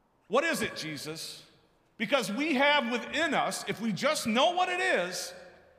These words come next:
we have within us the ability, we have within us the power, we have within us everything that we need to restore this relationship with God.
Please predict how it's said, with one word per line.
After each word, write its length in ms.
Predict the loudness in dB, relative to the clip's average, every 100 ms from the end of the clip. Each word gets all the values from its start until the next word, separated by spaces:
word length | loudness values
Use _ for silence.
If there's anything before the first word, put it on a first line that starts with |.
| _
we 220 | -4 0 4
have 280 | 6 4
within 300 | 2 2 2
us 160 | 2 -2
the 140 | -2 -4
ability, 560 | 0 2 2 0 -2
we 120 | 0
have 200 | 2 2
within 240 | 2 -2 0
us 200 | -2 -4 -10 -14 -2
the 100 | -2
power, 640 | -2 2 4 4 2 -2 -8 -14 -2
we 120 | 2
have 260 | 4 4 2
within 220 | -2 0
us 160 | 0 2
everything 520 | 0 2 -2 0 0
that 240 | 2 0 0
we 180 | -2
need 500 | 0 0 0 -4 -8
to 80 | -4
restore 680 | 0 0 -2 0 4 4 2
this 240 | -2 -4
relationship 720 | -2 0 0 0 -4 -2 -4
with 220 | -2 -6 2
God. 400 | 4 6 4